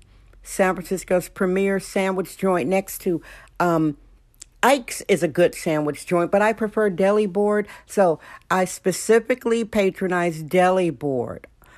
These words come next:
owned by Adam Mesnick on Folsom. If you can, I recommend you supporting them because the food is just so darn good.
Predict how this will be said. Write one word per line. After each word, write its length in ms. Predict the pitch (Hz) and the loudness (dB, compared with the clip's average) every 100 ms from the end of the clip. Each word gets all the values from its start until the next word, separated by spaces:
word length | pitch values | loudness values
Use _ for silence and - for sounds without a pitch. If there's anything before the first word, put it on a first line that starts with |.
| - - | -12 -2
owned 240 | 180 196 | 0 2
by 240 | 196 175 - | 2 0 0
Adam 400 | 180 180 185 175 | -2 0 0 2
Mesnick 580 | 175 175 - 180 180 - 147 | 2 2 0 -2 -2 -4 -6
on 240 | 151 147 _ | -4 -6 _
Folsom. 460 | 180 190 - 208 - | 0 0 -2 -4 -2
If 260 | 151 - | -6 -4
you 80 | 165 | -10
can, 400 | - 202 202 196 | -2 0 0 0
I 120 | 175 | -4
recommend 580 | 165 170 190 180 175 180 - - - | -2 -2 -2 -2 -2 -4 -8 -20 -4
you 140 | 202 | -4
supporting 640 | - 175 - 214 254 202 | -2 -6 -2 -2 0 0
them 120 | 151 135 | -2 -4
because 300 | 139 160 135 | -6 -6 -6
the 80 | |
food 380 | 147 - 220 202 | -12 -6 -4 -2
is 160 | 151 - | -6 -6
just 240 | 165 - | -8 -6
so 180 | - 156 | -6 -4
darn 380 | 135 135 131 127 | -2 -2 -4 -6
good. 360 | 139 131 113 | -6 -6 -8